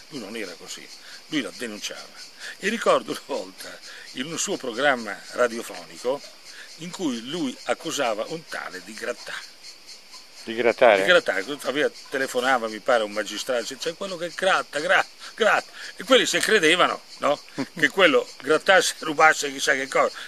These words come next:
Speaker 1: Dice, "No, se grattava il naso."
Speaker 2: <laughs>
Speaker 1: Eh, questo è tipico. No, eh, andiamo avanti. Quindi è la magistratura che deve portare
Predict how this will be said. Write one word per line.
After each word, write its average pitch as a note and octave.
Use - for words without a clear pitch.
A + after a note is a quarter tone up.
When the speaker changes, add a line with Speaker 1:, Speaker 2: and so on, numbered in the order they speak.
Speaker 1:
Dice, F#3+
"No, F3
se E3
grattava D#3+
il C3+
naso." B3+
Speaker 2:
<laughs> -
Speaker 1:
Eh, -
questo -
è B2
tipico. -
No, A2+
eh, A2
andiamo C3+
avanti. -
Quindi A2+
è C3
la A#2+
magistratura A#2
che G#2
deve G2
portare -